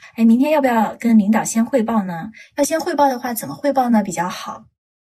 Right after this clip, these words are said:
就一路上都会想这种，然后我就导致我有一段时间就，就会有那个大脑就会很神经紧张，所以我就不得不逼迫自己要脱离这个场。我就选择了三种方式。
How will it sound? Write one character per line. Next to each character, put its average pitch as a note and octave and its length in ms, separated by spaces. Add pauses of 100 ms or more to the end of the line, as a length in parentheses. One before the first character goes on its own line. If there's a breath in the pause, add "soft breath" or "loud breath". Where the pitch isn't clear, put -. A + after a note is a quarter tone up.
就 F#4 120
一 A#3+ 200
路 F4 120
上 C#4+ 160
都 C#4+ 80
会 C#4+ 100
想 - 220
这 G#3+ 160
种， F#3 240 (460 soft breath)
然 A3 140
后 C#4 360 (360)
我 G#3+ 140
就 C#4 300 (480)
导 F#3+ 180
致 D#4+ 160
我 F#3 400
有 G3+ 120
一 F#3 40
段 B3+ 160
时 - 140
间 A3+ 180
就， A#3 300 (240)
就 C4+ 120
会 C4 160
有 F#3 160
那 G#3+ 160
个 G3+ 220
大 C4+ 180
脑 G#3+ 120
就 G#3+ 120
会 G#3 80
很 G#3 220 (220)
神 G#3 260
经 C4+ 180
紧 A3+ 220
张， G#3+ 320 (300)
所 - 180
以 D#4 80
我 D4 100
就 A3+ 140
不 B3 140
得 A3+ 140
不 A3+ 140
逼 C4+ 200
迫 C#4 180
自 A3 180
己 - 280 (200)
要 F#3+ 120
脱 E4 240
离 A#3+ 100
这 - 80
个 F#3 80
场。 - 320 (280)
我 F3+ 100
就 G3 120
选 F#3 360
择 F3+ 180
了 G3 240 (280)
三 C#4+ 280
种 A3+ 100
方 A3+ 220
式。 A3+ 280